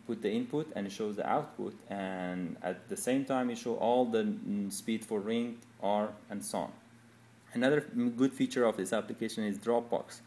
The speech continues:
You can send directly and upload the screen to the dro-, your Dropbox, or you can send all the data of this application that you enter to Dropbox. You can generate actually a report.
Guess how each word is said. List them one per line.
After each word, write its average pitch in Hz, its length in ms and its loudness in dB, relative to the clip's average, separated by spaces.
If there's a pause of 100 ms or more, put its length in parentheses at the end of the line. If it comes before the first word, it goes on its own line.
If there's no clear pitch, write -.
(360)
You 117 120 -4
can 113 260 2 (300)
send 120 400 4
directly 117 480 4
and 104 100 0
upload 117 600 4
the 107 60 -2
screen 120 520 -2
to 113 160 0
the - 20 -6
dro-, 113 240 0
your 113 180 0
Dropbox, 110 800 0 (400)
or 127 400 4
you 110 120 -2
can 113 200 -2
send 113 360 0
all 117 240 4
the 113 100 0
data 110 480 2
of 98 180 -4
this 104 160 -6
application 104 600 -4
that 95 140 -2
you 95 120 -4
enter 110 340 -2
to 98 180 -6
Dropbox. 101 540 -4
You 98 80 -10
can 98 180 -6
generate 95 460 -2
actually 92 320 -4
a 87 60 0
report. 113 420 -2